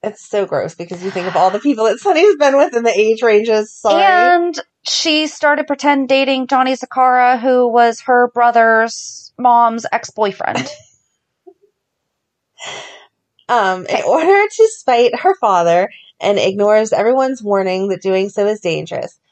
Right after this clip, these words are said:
Speaker 1: With tensions between Johnny and Sonny reaching a boiling point, Alexis visits Jason in Pentonville, hoping that he might convince Johnny to back off. Jason tells her that he is not certain if he will be able to do anything, but nonetheless nonetheless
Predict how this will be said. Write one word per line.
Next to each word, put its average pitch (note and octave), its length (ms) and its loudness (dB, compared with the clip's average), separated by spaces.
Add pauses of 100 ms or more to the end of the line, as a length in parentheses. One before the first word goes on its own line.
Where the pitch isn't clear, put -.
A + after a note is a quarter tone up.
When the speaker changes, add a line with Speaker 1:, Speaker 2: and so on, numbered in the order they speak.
(140)
Speaker 1:
With F#3 140 -2
tensions B3 460 -6
between D4 400 -6
Johnny G3+ 400 -2
and A#3 120 -10
Sonny F3+ 360 -4
reaching F3+ 400 -8
a E3+ 80 -4
boiling G#3 420 2
point, E3+ 400 -8 (240)
Alexis A3 520 -2
visits G#3 360 -8
Jason F#3 380 -4
in E3 140 -6
Pentonville, E3+ 600 -2 (300)
hoping A#3 280 0
that G#3+ 100 -4
he G3+ 140 -6
might G3 240 -4
convince G3 440 -4
Johnny E3+ 360 -4
to E3+ 120 -10
back D#3 300 -2
off. - 280 -8 (440)
Jason A#3 340 0
tells G#3+ 340 0
her G3 320 2
that F3+ 160 0
he F#3+ 160 -2
is F3+ 140 -4
not A#3 240 0
certain F#3+ 360 -4
if E3+ 180 -10
he F#3+ 100 -8
will F3 100 -4
be E3 220 -4
able F3 180 -4
to - 140 -20
do C#4 140 -2
anything, F#3+ 600 -4
but E3+ 120 -4
nonetheless G3 520 0 (380)
nonetheless F#3+ 1000 -4